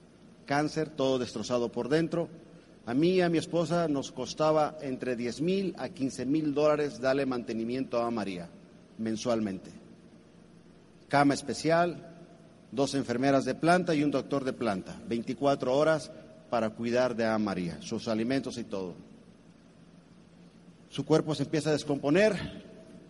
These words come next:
el doctor dice, "Le voy a poner oxígeno", le pone oxígeno, dice, "Si le quito el oxígeno, doña Mari, cuestión de unas cuantas horas fallece". Ella escucha eso,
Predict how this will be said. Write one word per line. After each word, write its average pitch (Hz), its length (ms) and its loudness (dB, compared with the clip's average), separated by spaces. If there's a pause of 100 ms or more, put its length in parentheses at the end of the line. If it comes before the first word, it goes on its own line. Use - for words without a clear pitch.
(140)
el 123 120 -2
doctor 156 340 2
dice, 156 460 4
"Le 143 100 -2
voy 139 120 4
a 147 80 2
poner 147 480 0
oxígeno", 185 640 2 (280)
le 120 80 -4
pone 139 240 0
oxígeno, 190 580 2 (800)
dice, 135 220 0
"Si 139 120 0
le 131 120 0
quito 170 240 0
el 156 80 4
oxígeno, 175 480 0
doña 151 240 0
Mari, 185 420 4 (1200)
cuestión 156 540 2
de 147 80 2
unas 156 320 0 (880)
cuantas 160 400 2
horas 170 260 4
fallece". 113 440 -2 (760)
Ella 139 180 0
escucha 147 460 -2
eso, 143 180 -10